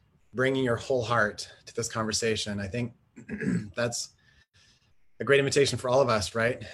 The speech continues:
Is to just do a check-in on how well am I doing at claiming,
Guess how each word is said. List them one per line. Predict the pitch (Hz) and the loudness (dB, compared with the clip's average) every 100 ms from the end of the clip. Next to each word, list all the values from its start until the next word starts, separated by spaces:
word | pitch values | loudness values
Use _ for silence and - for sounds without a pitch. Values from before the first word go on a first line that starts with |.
| - - - | -18 -14 -4
Is | 113 110 95 - | -2 -2 -4 -6
to | 131 113 110 107 90 - _ _ _ | -4 -2 0 -2 -6 -14 _ _ _
just | - 120 | -8 -4
do | 120 | -2
a | 104 | -2
check-in | - 120 120 110 104 104 | -2 -2 -2 -2 -2 -4
on | 110 107 104 104 90 _ _ _ _ _ _ _ _ - | -4 -4 -2 -4 -8 _ _ _ _ _ _ _ _ -8
how | 120 117 | -2 2
well | 117 117 | 4 4
am | 113 | 4
I | 113 | 2
doing | 123 117 104 104 120 107 - _ _ _ - | 0 0 0 -2 -2 -6 -10 _ _ _ -8
at | 101 101 104 - - - _ _ _ _ _ _ _ _ - - | -4 -2 -2 -6 -16 -20 _ _ _ _ _ _ _ _ -20 -20
claiming, | - 127 123 120 107 120 | -8 0 2 2 2 0